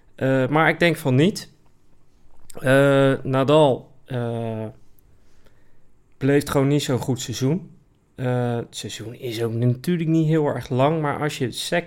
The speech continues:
kijkt naar de keren dat hij tegen een top vijftien speler speelde, heeft hij die allemaal verloren dit jaar in de officiële wedstrijden. Dat begon in de A T P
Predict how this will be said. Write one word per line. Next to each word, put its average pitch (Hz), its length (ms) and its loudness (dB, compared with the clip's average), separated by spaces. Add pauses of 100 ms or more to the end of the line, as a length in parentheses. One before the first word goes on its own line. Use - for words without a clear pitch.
kijkt 147 280 2
naar 127 420 -2
de 120 100 -6
keren 139 400 -2
dat 123 160 -4
hij 120 180 -2
tegen 120 320 -4
een 110 160 -8
top 123 180 -6
vijftien 151 640 -2
speler 135 460 -2
speelde, 131 540 -4 (840)
heeft 143 240 4
hij 139 80 -4
die 131 140 0
allemaal 123 340 2
verloren 120 440 -6 (420)
dit - 180 -8
jaar 120 200 -6
in 120 60 -12
de 131 60 -12
officiële 120 520 -10
wedstrijden. - 600 -14
Dat 127 140 -10
begon 139 560 2
in 127 240 0
de 113 160 -6
A 127 120 2
T - 160 -14
P 151 80 -2